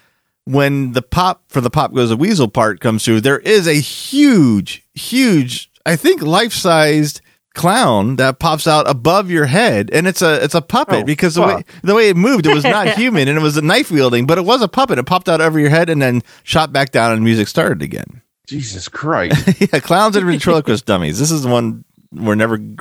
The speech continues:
Speaker 1: uh, needless to say, is not on our Wayback Machine for either
Speaker 2: I was
Speaker 1: of us.
Speaker 2: gonna say, yeah. <laughs> Yeah. Between Matt and I, this one is not going to happen. <laughs>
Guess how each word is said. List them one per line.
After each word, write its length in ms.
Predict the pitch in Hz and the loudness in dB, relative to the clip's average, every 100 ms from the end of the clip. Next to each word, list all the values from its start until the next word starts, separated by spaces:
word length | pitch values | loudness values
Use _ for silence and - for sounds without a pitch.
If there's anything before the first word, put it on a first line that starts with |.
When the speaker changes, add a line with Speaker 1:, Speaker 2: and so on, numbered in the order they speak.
| 123 139 - - - | -4 -4 -16 -20 -8
Speaker 1:
uh, 100 | - | -4
needless 500 | 143 156 214 214 - | 0 2 4 2 0
to 80 | 151 | 0
say, 140 | 151 | 0
is 140 | 147 135 | 0 0
not 180 | 131 | 0
on 120 | 120 110 | 2 2
our 60 | |
Wayback 380 | 101 104 98 90 | 2 2 2 0
Machine 300 | 92 98 87 | -2 -2 -4
for 100 | - | -4
either 80 | - | -2
Speaker 2:
I 40 | 147 | 0
was 180 | 147 | 0
Speaker 1:
of 80 | 151 | 0
us. 40 | 165 | 2
Speaker 2:
gonna 200 | 147 127 | 2 2
say, 200 | - 131 | 0 0
yeah. 200 | 113 - 101 - 180 - _ | -2 -2 -4 0 -2 -4 _
<laughs> 160 | _ _ | _ _
Yeah. 260 | 117 85 - _ - - - | -4 -4 -6 _ -20 -16 -12
Between 320 | - 127 117 | -4 0 2
Matt 180 | 127 120 | 0 2
and 120 | 131 | 0
I, 140 | 127 | 0
this 300 | 98 95 - | -2 -8 -4
one 140 | 107 101 | -2 -2
is 160 | 92 - | -4 0
not 420 | 120 107 90 80 | 2 4 0 -4
going 260 | - 85 - | -6 -4 -2
to 80 | 80 | -2
happen. 360 | 85 - - | -2 -4 -6
<laughs> 60 | - | -8